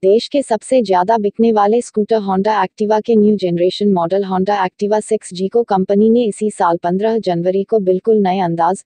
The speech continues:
new look और style के साथ भारतीय बाजार में launch किया था। नए Honda Activa six जी में बी एस सिक्स ईंधन उत्सर्जन मानक वाला एक शून्य नौ सीसी का इंजन है।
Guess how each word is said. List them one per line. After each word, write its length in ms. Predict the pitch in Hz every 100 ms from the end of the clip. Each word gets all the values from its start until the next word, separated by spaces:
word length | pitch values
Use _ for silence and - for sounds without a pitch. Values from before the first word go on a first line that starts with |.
| 180
new 160 | 202
look 240 | 226 240 269
और 80 | 254
style 380 | - 202 196
के 140 | 208 220
साथ 320 | - 185 -
भारतीय 400 | 170 170 - 214
बाजार 400 | 202 170 165 156
में 120 | 156 160
launch 480 | 156 139 135 - - _ _ _ _ _ _
किया 240 | - 208 208
था। 300 | - 160 143 _ -
नए 180 | 190 247
Honda 520 | 233 220 226 247 190
Activa 360 | - 214 226 220
six 300 | 240 - 190
जी 140 | 208
में 200 | 226 220
बी 160 | 185 185
एस 100 | 190
सिक्स 320 | - 208 -
ईंधन 340 | 202 202 233
उत्सर्जन 500 | 214 - 185 175 196
मानक 360 | 190 160 180 190
वाला 240 | 175 175
एक 200 | 208 220
शून्य 340 | - 208 196 208
नौ 180 | 196 196
सीसी 380 | - 208 - 214
का 140 | 208
इंजन 380 | 190 175 170 147
है। 200 | 143